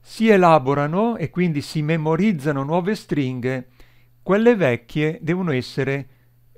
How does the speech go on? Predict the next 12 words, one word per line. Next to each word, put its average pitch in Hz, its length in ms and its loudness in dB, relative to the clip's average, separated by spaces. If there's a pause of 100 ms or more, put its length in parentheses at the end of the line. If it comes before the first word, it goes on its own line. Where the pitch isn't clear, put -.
buttate 156 600 2
via 120 480 -4 (120)
e 190 140 -6
c'è 151 200 -2
il 139 400 -4
garbage 135 560 -4
collector, 165 920 -4
quello 127 240 -4
che 131 140 -4
raccoglie 135 460 0
la 127 80 -2
spazzatura, 123 960 -2